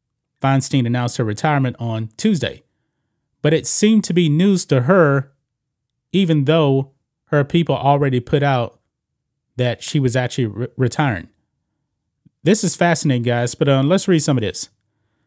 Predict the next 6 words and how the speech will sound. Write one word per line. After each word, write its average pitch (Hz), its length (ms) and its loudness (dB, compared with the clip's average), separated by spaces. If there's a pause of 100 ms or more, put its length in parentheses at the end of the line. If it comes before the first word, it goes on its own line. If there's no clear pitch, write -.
(1040)
It 196 160 2
says 190 240 2
here, 165 160 4
Democrat 170 540 2
California 151 560 2
Senator 127 440 0